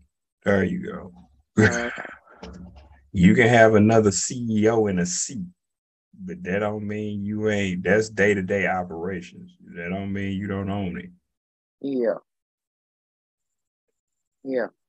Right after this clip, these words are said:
Speaker 1: I mean, 'cause whatchamacallit just did it with Amazon, Je-, Jeff Bezos.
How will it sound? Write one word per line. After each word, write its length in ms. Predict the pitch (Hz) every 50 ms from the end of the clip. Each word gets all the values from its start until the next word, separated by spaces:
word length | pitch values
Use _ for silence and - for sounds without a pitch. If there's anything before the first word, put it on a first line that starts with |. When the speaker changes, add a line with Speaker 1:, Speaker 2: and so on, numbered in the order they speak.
| _ _ _ _ _ _ _ _ _ _ _ _ _ _ _ - _ _ -
Speaker 1:
I 60 | - 80
mean, 240 | 80 85 85 85
'cause 200 | 90 98 87 85
whatchamacallit 760 | 82 87 110 120 120 104 101 92 90 101 90 90 90 90 90 87
just 280 | 92 92 92 90 -
did 220 | - 90 92 95 92
it 60 | 90
with 140 | 90 87 87
Amazon, 600 | 92 - - 87 85 87 87 90 92 92 92 90
Je-, 320 | 90 90 90 95 101 101 98 -
Jeff 300 | 85 90 95 104 101 101
Bezos. 680 | 95 90 95 104 123 127 123 - 135 131 131 131 -